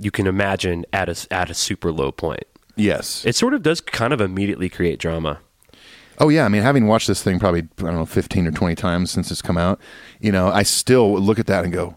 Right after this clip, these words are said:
Speaker 2: "Wow, that's crazy." You know?
Speaker 1: Yeah, like, yeah, it just sort of gets you, kinda gets you ready for it.
Speaker 2: Oh, yeah.
Speaker 1: And of, and of course, so it starts with, um,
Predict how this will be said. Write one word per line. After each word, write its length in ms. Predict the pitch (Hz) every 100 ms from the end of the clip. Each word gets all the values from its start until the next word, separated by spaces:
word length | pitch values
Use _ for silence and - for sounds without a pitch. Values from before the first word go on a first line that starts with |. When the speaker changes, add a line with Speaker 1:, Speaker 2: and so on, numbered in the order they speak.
| _ -
Speaker 2:
"Wow, 580 | - 92 - - - _ _ _ _ -
that's 180 | 90 -
crazy." 560 | 110 98 90 90 - _ 104
You 100 | 98
know? 100 | 110
Speaker 1:
Yeah, 180 | 104
like, 300 | 90 90 - _ _ -
yeah, 220 | 117 131
it 80 | 104
just 140 | 139
sort 160 | - 180
of 80 | 127
gets 180 | 131 -
you, 180 | 120 98 - -
kinda 220 | 120 127
gets 200 | 123 -
you 100 | 104
ready 260 | 90 98 95
for 280 | - 80 78
it. 200 | 78 - _ - -
Speaker 2:
Oh, 100 | 101
yeah. 240 | 160 98 78
Speaker 1:
And 140 | 117
of, 140 | 123 -
and 140 | 131 123
of 100 | 113
course, 200 | 139 123
so 140 | 131
it 80 | 113
starts 320 | - 131 -
with, 260 | 117 - -
um, 400 | 98 90 85